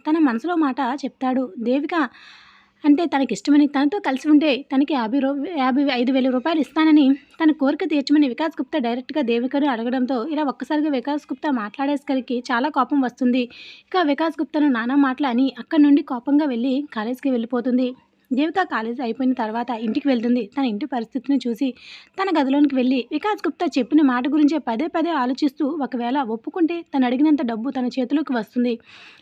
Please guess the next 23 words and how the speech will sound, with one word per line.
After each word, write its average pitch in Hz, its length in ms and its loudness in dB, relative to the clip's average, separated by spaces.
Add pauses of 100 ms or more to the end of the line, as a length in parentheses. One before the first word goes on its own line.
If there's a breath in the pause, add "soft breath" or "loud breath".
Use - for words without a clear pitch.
(120)
అప్పుడు 285 300 0
తనకు 262 220 -2
నచ్చినవి 302 360 0
కొనుక్కోవచ్చు, 254 640 -2
ఇంట్లో 262 320 -2
ఏమి 262 260 2
తండ్రి 226 280 -4
కొనివ్వడు, 240 480 -2 (240)
తనకు 285 160 0
నచ్చినట్టు 277 380 0
జీవించొచ్చు 247 640 -2
అనే 262 140 0
ఆలోచన 254 380 -2
వచ్చి 269 280 0
వికాస్ 269 380 -6
గుప్తా 320 240 -4
దగ్గరికి 247 360 -4
వెళ్ళి 233 240 -2
తను 311 320 -2
ఒప్పుకున్నట్టు 285 640 0
తన 262 180 -4
అంగీకారాన్ని 277 560 0
తెలుపుతుంది 247 580 -4